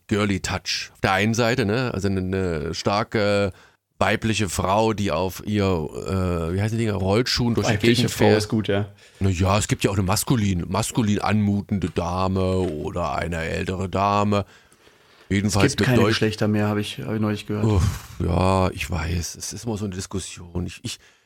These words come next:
Speaker 1: ich bin auch immer so
Speaker 2: Aber
Speaker 1: ein
Speaker 2: ich
Speaker 1: bisschen
Speaker 2: sehe, ich weiß ja, was du meinst.
Speaker 1: Nee,
Speaker 2: Ich
Speaker 1: aber
Speaker 2: weiß
Speaker 1: ich bin
Speaker 2: total,
Speaker 1: immer
Speaker 2: was
Speaker 1: hin und,
Speaker 2: du
Speaker 1: wenn man mal klar,
Speaker 2: Mhm.
Speaker 1: erster, erster oder zählt einfach mal mit, ihr könnt ja am Ende mal, macht eine Strichliste, erster Exkurs oder ein Exkurs.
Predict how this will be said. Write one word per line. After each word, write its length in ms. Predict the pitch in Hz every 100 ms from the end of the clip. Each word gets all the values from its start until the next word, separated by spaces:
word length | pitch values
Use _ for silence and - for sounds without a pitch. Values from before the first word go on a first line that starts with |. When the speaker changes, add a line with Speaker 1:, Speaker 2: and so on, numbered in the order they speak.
| _
Speaker 1:
ich 80 | -
bin 140 | 139
auch 140 | 127 123
immer 100 | 143
so 60 | 127
Speaker 2:
Aber 60 |
Speaker 1:
ein 40 | 139
Speaker 2:
ich 60 |
Speaker 1:
bisschen 160 | 143 156
Speaker 2:
sehe, 60 |
ich 80 | 131
weiß 180 | 113 127
ja, 80 | 135
was 160 | 113 -
du 80 |
meinst. 260 | 107 104 107
Speaker 1:
Nee, 120 | 127
Speaker 2:
Ich 40 | 208
Speaker 1:
aber 80 | 107
Speaker 2:
weiß 40 |
Speaker 1:
ich 40 | 113
bin 80 | 196
Speaker 2:
total, 160 | 180
Speaker 1:
immer 40 | 160
Speaker 2:
was 60 | 170
Speaker 1:
hin 100 | 104
und, 60 |
Speaker 2:
du 40 | 107
Speaker 1:
wenn 60 |
man 140 | 131 147
mal 100 | 170
klar, 200 | 135 135
Speaker 2:
Mhm. 60 | -
Speaker 1:
erster, 380 | 123 127 113 123
erster 360 | - 131 - 104
oder 120 | 98
zählt 240 | 85 123 131
einfach 240 | 113 101
mal 100 | 92
mit, 160 | 85 -
ihr 60 |
könnt 180 | 90 110
ja 40 | 95
am 40 |
Ende 140 | 92
mal, 200 | 90 90 90
macht 180 | 117
eine 80 | -
Strichliste, 540 | - 139 - 123 117 113
erster 340 | 104 101 98
Exkurs 480 | 85 - - 104 -
oder 400 | 87 90 - -
ein 240 | 92 95
Exkurs. 500 | 87 82 - 98 87